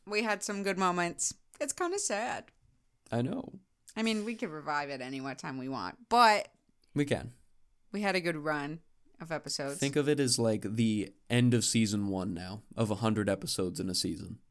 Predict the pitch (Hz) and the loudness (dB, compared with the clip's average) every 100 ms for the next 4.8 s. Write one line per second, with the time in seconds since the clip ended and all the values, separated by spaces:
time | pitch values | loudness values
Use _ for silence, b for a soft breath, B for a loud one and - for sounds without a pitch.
0 | _ - 160 - _ _ _ 117 107 110 | _ -6 -6 -6 _ _ _ -2 2 4
1 | 110 110 107 - 156 143 143 113 101 104 | 4 2 2 4 4 6 6 6 4 4
2 | 113 113 107 - 104 92 120 139 156 151 | 4 4 0 -2 -4 2 4 4 2 2
3 | 170 - 175 175 185 196 240 320 113 120 | 2 2 0 0 0 0 0 2 4 4
4 | 131 123 120 156 262 - 131 | 4 4 4 4 2 0 -2